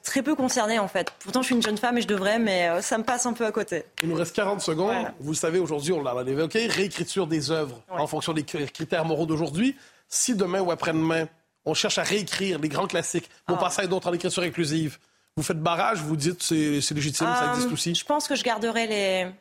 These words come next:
Speaker 1: les anciennes versions pour moi. Et je les garderai précieusement.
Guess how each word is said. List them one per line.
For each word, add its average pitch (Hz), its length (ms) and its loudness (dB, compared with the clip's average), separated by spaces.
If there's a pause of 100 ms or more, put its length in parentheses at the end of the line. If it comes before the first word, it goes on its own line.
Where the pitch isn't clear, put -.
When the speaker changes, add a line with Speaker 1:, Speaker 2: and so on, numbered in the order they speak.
(180)
Speaker 1:
les 202 240 0
anciennes 208 300 0
versions 196 300 -2
pour 202 180 -4
moi. 196 240 -2 (960)
Et 202 240 2
je 185 100 -2
les 196 80 0
garderai 190 400 2
précieusement. 190 560 -4